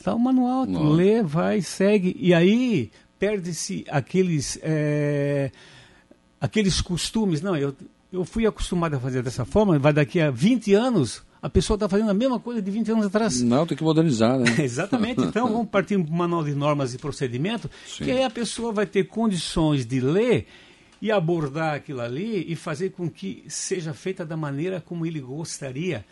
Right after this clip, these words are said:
Speaker 1: desde que não venha a infringir a parte
Speaker 2: Lógico.
Speaker 1: legal da coisa, é claro.
Speaker 2: Com certeza.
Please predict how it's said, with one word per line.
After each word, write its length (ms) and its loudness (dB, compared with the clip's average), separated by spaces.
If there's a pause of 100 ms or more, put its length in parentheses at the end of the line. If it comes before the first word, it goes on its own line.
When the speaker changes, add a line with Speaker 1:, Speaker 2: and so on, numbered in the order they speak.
(220)
Speaker 1:
desde 340 0
que 140 -12
não 180 -4
venha 300 -2
a 20 -2
infringir 680 -4
a 60 -8
parte 180 2
Speaker 2:
Lógico. 220 4
Speaker 1:
legal 200 -4
da 100 -8
coisa, 260 -8
é 20 -14
claro. 320 -18
Speaker 2:
Com 80 -10
certeza. 460 -8